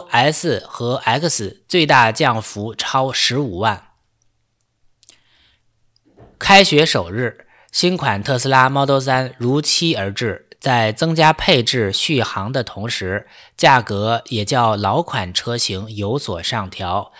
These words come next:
同时，特斯拉 Model S、X 也再次宣布调价，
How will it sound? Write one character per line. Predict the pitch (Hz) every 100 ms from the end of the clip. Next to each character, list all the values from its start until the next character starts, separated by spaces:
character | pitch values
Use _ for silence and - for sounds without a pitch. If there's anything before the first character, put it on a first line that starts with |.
| - - - -
同 | - 156
时， | 170 117 113 127
特 | -
斯 | 131 143
拉 | 139 135 127
Model | 143 143 143 139
S、 | 110 117 - 131 104 _
X | 117 127 147 - 101 -
也 | 120 107 98
再 | - 165 131
次 | 107 - 101
宣 | - 143 143
布 | 135 104
调 | - 95 90
价， | - 120 -